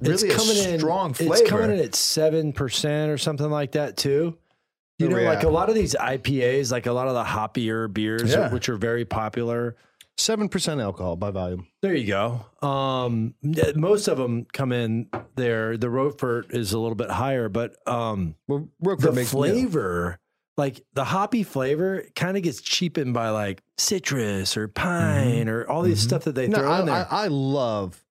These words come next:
Speaker 3: strong I P As.
Speaker 1: I do
Speaker 3: I
Speaker 1: too.
Speaker 3: love bitter
Speaker 1: I do
Speaker 3: I P As.
Speaker 1: too.
Speaker 3: But this is a different thing. I
Speaker 1: This
Speaker 3: mean
Speaker 1: is,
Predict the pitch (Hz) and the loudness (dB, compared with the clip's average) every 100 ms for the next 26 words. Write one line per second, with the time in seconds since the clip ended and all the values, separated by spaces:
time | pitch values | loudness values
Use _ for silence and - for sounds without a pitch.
0 | - - - 147 131 123 120 - 123 156 | -6 -4 0 -2 0 -2 -2 -2 0 2
1 | 208 220 170 165 175 165 139 117 151 135 | 4 4 6 4 4 0 0 0 0 0
2 | 123 175 208 208 220 160 92 - - 196 | 0 2 4 4 4 2 0 -8 -6 -2
3 | 277 220 220 190 147 202 202 165 196 175 | -2 0 0 0 0 -2 -2 -2 0 2
4 | 151 156 160 165 | 2 2 2 0